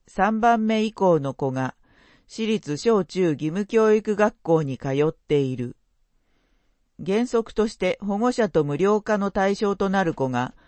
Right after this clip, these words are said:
同一世帯で市に住民記録がある。など。いずれも申請期限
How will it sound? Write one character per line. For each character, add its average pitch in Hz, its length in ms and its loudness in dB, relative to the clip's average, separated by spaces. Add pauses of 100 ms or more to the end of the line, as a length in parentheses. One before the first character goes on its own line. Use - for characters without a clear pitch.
(160)
同 214 240 4
一 240 200 -6
世 226 240 -2
帯 165 200 0
で 127 240 -2 (100)
市 233 220 -2
に 180 280 -4
住 160 320 0
民 220 260 0
記 208 140 -6
録 160 300 0
が 120 240 -2
あ 123 60 -4
る。 110 180 -12 (400)
な 151 200 -6
ど。 117 180 -12 (1300)
い 202 120 -4
ず 226 160 2
れ 226 120 4
も 220 260 0
申 220 240 -6
請 214 260 2
期 214 160 -2
限 143 300 -2